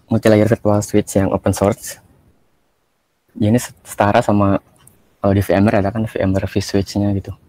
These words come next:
Jadi switch virtual. Atau mungkin di Linux itu bawaannya ada, suka ada B R C T L. buat bikin bridge, bikin, ya, bridge.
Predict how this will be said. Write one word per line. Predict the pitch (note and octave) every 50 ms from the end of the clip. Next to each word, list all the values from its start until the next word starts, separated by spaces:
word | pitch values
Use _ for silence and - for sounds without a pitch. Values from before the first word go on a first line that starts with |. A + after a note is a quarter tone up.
| _ _ _ _ _ _ _ _ _ _ _ _ _ _ _ _ _ _ _ _
Jadi | A2 A2 A#2
switch | - - G#2+ - -
virtual. | - G2+ - - A2 G2 F#2+ G2+ G#2 G#2+ G2+ - _ _ _ _ _ _ _ _ _ _ _ _ _ _ _ _ _ _ _ _ _ _ _ _ -
Atau | G2+ - B2 B2
mungkin | A#2 A2 B2+ B2
di | A#2+ A2+
Linux | A2 G#2 G2+ A#2 A#2+ - - - - - - - _ _ _ _ _ _ _ _ _ _
itu | - A#2+ A#2+ G#2+ G2+ -
bawaannya | G#2+ G2+ G2+ F#2+ F#2+ G2+ A2+ A2+ G#2+ G2+
ada, | G#2 G#2+ - - _ _ _ _ _
suka | - - - G#2 G2 G#2
ada | G#2+ A2+
B | G#2+ G#2 G2+
R | G2+ G#2
C | - G#2
T | - G2+
L. | - G#2+ G#2 G2 G2+ G2+ G2+ - - - _ _ - _ _ _ _ _ _ _ G#2
buat | G#2 G#2 - - -
bikin | - G2+ - A2 G#2 G2+
bridge, | G#2+ A2 G#2+ G2+ - - - - _ -
bikin, | - G2+ - G2 F#2+ G2 G2+ G#2
ya, | G2 G2 F#2+
bridge. | - G2+ F#2+ - - - -